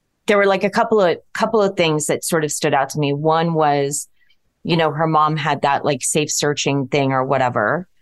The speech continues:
And, um, she, like, showed up one day and said, "Oh, well, you know, I designed your website and it's on safe searching now." And I was like, "Can you please take it down?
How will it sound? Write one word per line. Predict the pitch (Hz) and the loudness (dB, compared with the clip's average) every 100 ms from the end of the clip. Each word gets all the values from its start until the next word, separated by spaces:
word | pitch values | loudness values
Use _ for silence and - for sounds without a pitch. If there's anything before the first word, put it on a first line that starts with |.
| _ _ _ _ 160 | _ _ _ _ -2
And, | 151 143 139 135 - 143 | 0 2 0 -2 -2 0
um, | 139 127 123 - | 2 2 0 -4
she, | - - 175 160 156 156 156 - _ _ _ _ _ | -4 -2 0 0 0 -2 -6 -14 _ _ _ _ _
like, | 175 170 | -2 0
showed | - 170 175 | 0 2 0
up | 254 | 0
one | 185 151 | 0 2
day | 151 139 | 0 0
and | 143 143 | -2 -4
said, | - 143 143 - | 0 0 0 0
"Oh, | 214 208 | 0 2
well, | 180 170 165 - | 2 2 0 -4
you | 170 | -2
know, | 151 151 | 0 0
I | 160 | -2
designed | 170 180 185 196 | -2 -2 0 -2
your | 180 165 | -2 0
website | 156 156 165 143 139 - - _ _ _ _ - | -2 -2 -2 0 -2 -6 -16 _ _ _ _ -4
and | 160 151 143 143 - | 0 0 0 -2 -2
it's | 180 180 | -2 0
on | 175 175 | 0 -2
safe | - 175 165 | -2 -2 -2
searching | - 156 - 151 | -4 -4 -2 0
now." | 147 139 131 131 127 - | 0 0 0 -2 -4 -4
And | - - - | -4 -2 -2
I | 156 151 156 | 0 0 0
was | 160 156 | -2 0
like, | 147 - | -2 -2
"Can | 160 | -2
you | 151 151 | -2 -2
please | - 139 - | -2 -2 -2
take | 147 131 | -4 -4
it | 123 | -2
down? | 151 135 - - | 0 0 -4 -8